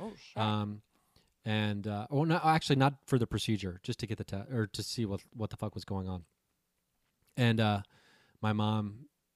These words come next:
Speaker 2: gave me this, like, lecture on the drive. I was like, "Mom, I need you to drive me to the doctor because I think I,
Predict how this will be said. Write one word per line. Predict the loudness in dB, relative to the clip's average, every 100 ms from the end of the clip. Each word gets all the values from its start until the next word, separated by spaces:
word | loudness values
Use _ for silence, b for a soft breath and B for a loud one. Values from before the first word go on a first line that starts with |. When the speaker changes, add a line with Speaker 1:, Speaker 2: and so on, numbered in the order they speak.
| _ -4
Speaker 2:
gave | -2 0
me | -2
this, | -4 -4
like, | -4
lecture | -4 -4 -6 -8 -8 -12 _
on | -8
the | -6
drive. | -4 -4
I |
was | -4 -4
like, | -4
"Mom, | -2 0
I |
need | 0 -2
you | -4
to | -4
drive | -4 -4
me | -6
to | -10
the | -6
doctor | -4 -2 -4
because | -8 -6
I | -6
think | -6 -6
I, | -6 -8